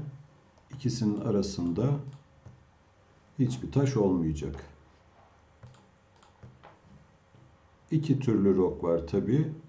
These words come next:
Bir vezir kanadına yapılan, bir de şah kanadına yapılan rok. Hangi kanada rok yaparsak yapalım, şahımız iki kare ilerliyor. Yani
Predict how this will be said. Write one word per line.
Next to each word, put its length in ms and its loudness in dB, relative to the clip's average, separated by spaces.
Bir 220 2
vezir 340 2
kanadına 460 -2
yapılan, 560 -2
bir 100 -4
de 100 0
şah 340 -2
kanadına 400 -4
yapılan 560 -4
rok. 400 -4
Hangi 320 2
kanada 380 2
rok 240 4
yaparsak 640 -2
yapalım, 580 -2
şahımız 840 0
iki 240 0
kare 260 2
ilerliyor. 560 0
Yani 500 0